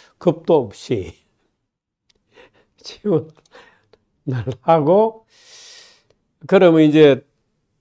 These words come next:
몇 달 동안 준비를 해서 이제 특파원을 가기로 하고 이제 뭐 서류 이런 것도 준비해야 됩니다마는 제가 사실은 맨 처음 집어든 책이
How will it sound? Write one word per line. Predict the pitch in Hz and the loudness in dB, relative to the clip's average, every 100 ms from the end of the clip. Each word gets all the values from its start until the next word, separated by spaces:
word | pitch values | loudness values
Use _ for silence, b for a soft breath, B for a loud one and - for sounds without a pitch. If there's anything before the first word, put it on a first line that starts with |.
| _ _ _ _ _ | _ _ _ _ _
몇 | 254 160 165 | 0 4 4
달 | 160 160 | 4 4
동안 | 156 139 127 | 2 0 0
준비를 | - 143 147 156 143 | -2 0 2 2 4
해서 | 135 139 143 151 | 4 2 2 2
이제 | 131 113 113 - | 2 0 -2 -2
특파원을 | 143 143 135 127 120 110 | -6 -4 -2 0 0 -2
가기로 | 113 123 127 135 | -2 -2 0 0
하고 | 104 107 107 139 156 156 _ _ _ _ _ _ - | 0 -2 -2 0 0 -2 _ _ _ _ _ _ -12
이제 | 113 117 113 | -8 -6 -4
뭐 | 120 123 | -4 -6
서류 | - - 156 143 175 165 | -4 0 2 4 4 4
이런 | 143 170 | 2 2
것도 | 165 143 113 | 0 -2 -6
준비해야 | 139 131 147 147 131 | -6 -2 2 4 2
됩니다마는 | 117 117 127 127 113 113 113 139 b b b b | -2 -4 -6 -4 -6 -6 -8 -10 b b b b
제가 | - 147 170 185 | 0 2 4 2
사실은 | 160 156 147 185 180 175 | 0 -6 -6 -6 -4 -4
맨 | 156 170 196 - | -2 -2 -4 -8
처음 | - 254 247 | -4 -2 -2
집어든 | - 254 233 208 175 165 156 156 | -2 0 4 4 4 2 0 -4
책이 | - 196 180 214 269 - | -8 -4 -4 -4 -6 -8